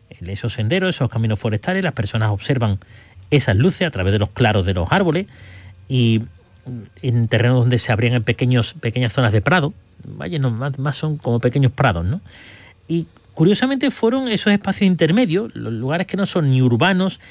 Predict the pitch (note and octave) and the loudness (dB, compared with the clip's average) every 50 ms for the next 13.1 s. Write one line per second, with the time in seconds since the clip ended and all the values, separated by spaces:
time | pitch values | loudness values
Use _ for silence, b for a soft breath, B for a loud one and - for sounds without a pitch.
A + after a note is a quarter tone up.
0 | B B B D3+ D#3 F#3+ G3+ D#3 - D#3 C#3 C3 B2 - G3+ A3+ G#3 E3+ D#3+ D#3 | B B B 2 4 4 4 2 2 2 2 2 0 2 2 0 2 0 -2 -2
1 | F#3+ G3+ - A3 G#3+ F#3+ G#3+ G#3+ A3 A#3 G#3 A#3 A3 G3+ - - - E3 D3+ D#3 | -2 -2 -2 -2 -2 0 0 0 0 0 -2 0 -2 -2 -2 0 0 2 2 2
2 | C#3+ D#3 F#3 A3 B3 B3+ B3 B B B B B B B B B B - - G2 | 2 0 0 0 -2 -4 -6 B B B B B B B B B B -20 -18 -12
3 | - - D3+ - F3 - - A3+ G3+ G3+ G3 - - G3+ - - F#3+ - G#3 G3+ | -6 -4 0 0 0 0 0 0 0 0 0 0 -2 -4 -2 -2 -2 0 0 0
4 | F#3 - G3 G3+ G#3+ G3+ - - A3 G3+ G3+ F3 D3+ C#3 D3 D#3 E3 - F3+ F3 | 0 0 -2 -2 -2 -4 -4 -4 -2 -2 0 0 0 2 2 0 2 0 -2 0
5 | D#3 F#3 F3+ F#3 F3 G3 F3 - G3 G3 G3+ G3+ - A3+ F#3 D3+ D3 F#3+ C4+ C4 | 0 2 2 2 0 -2 -4 -4 -2 -4 -2 -2 -2 -2 0 0 0 2 2 2
6 | D#3+ - b b b b b b b - G#2+ - - - - B2 B2+ C#3 D#3+ E3 | 2 0 b b b b b b b -16 -16 -14 -12 -10 -6 -4 -2 0 2 2
7 | E3+ E3 D3+ C#3 B2+ - - B2+ A#2+ A#2+ B2 B2 C#3+ D#3 C#3+ - G#3 F3+ D3 G#2+ | 2 0 -2 -4 -8 -4 -4 -2 0 0 0 0 0 0 0 -2 0 0 0 0
8 | G#2 A2 G2+ - - - - - - - C#3 G#2+ G2 C#3 C3+ - - C3+ - - | 0 -2 -6 -6 -10 -20 -20 -14 -8 -6 -6 -2 -2 -2 -2 -2 -2 -4 -2 0
9 | D3 D3+ D3 - F3 - C#3+ - D#3 D#3 D3+ D3 C#3 C#3 C3+ C3+ - D#3 C#3 C3 | 0 0 0 0 0 0 0 -2 0 0 0 0 0 0 0 0 2 0 2 2
10 | C#3 C3+ G#3+ G#3 F#3 C#3 C3 B2+ - C#3+ D3 D#3 D#3+ D3+ D#3+ D#3 C#3 E3+ E3 E3+ | 2 2 2 2 2 2 2 2 0 0 2 2 2 0 0 0 2 2 2 2
11 | G3 A3 A3 - B B B B B B B B B B B B - - - - | 0 -2 -4 -6 B B B B B B B B B B B B -20 -20 -20 -20
12 | - - - A2 A#2 B2 C3 B2 B2+ B2+ B2 C3 B2 - - E3+ D3 A2 G#2 C#3 | -18 -14 -12 -4 -2 2 2 4 4 4 4 2 2 0 2 2 2 4 4 4
13 | D3+ G2 | 2 2